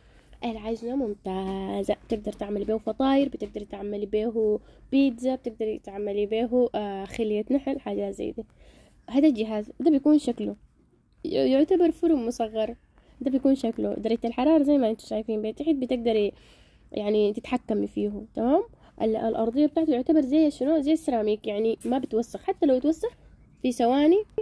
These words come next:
بس بتمسحيه ب-، بمنديل أو بأي قماش جنبك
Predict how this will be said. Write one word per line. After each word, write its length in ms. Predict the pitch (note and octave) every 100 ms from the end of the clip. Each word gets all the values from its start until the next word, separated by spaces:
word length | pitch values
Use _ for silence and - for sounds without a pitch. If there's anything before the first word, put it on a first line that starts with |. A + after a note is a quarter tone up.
| - _ _ _ _
بس 200 | D#4 F#4
بتمسحيه 580 | D4+ C4 B3+ C#4+ C4+ F4+
ب-، 540 | F4 C4+ B3+ A#3 A3+ A3+
بمنديل 580 | A#3+ A#3 A#3+ B3+ D4+
أو 140 | - C#4
بأي 300 | B3 D4 C#4
قماش 320 | A#3+ C4 C4
جنبك 300 | D4 E4 A#4